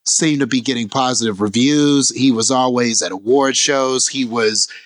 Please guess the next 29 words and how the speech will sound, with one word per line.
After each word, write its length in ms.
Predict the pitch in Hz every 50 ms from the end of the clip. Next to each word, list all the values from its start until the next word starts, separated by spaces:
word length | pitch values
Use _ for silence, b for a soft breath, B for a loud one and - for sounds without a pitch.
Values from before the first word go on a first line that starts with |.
| B B
he 140 | B - 120
won 320 | 123 127 143 151 139 131 120
two 220 | - - 147 123
back-to-back 680 | 104 95 139 139 131 - - 135 107 117 123 226 -
Oscars. 560 | - 123 120 127 131 131 - - 139 127 120
So, 480 | - - - 127 123 120 117 113 110 - B B B B -
um, 460 | 131 127 127 123 117 113 110 104 104 -
Tom 300 | - 190 180 170 156 156
Hanks 240 | 156 151 127 - 127
is 120 | 117 -
definitely 540 | 110 147 143 135 - 135 127 123 117 120 117
the 80 | 110
man. 320 | 107 104 101 95 85 82 -
So 320 | - - - 113 110 107
I'm 200 | 104 110 113 117
glad 360 | 107 - 135 135 131 127 -
that 160 | - 107 98 -
people 320 | - 123 107 - 110 107
out 220 | 107 107 104 -
there 340 | - 117 110 107 104 101 - b b b b -
voted 400 | 110 107 135 127 120 110 104 104
for 160 | - - 101
him. 340 | 95 98 98 78 73 - - _ _ _ -
Um, 460 | - 139 139 135 131 123 123 120 113 - _ _ _
when 240 | - 139 139 156 160
it 120 | 160 151
comes 400 | - - 233 240 240 220 - -
to 160 | - - 147 127
me 600 | 123 123 120 135 143 135 117 101 90 90 87 -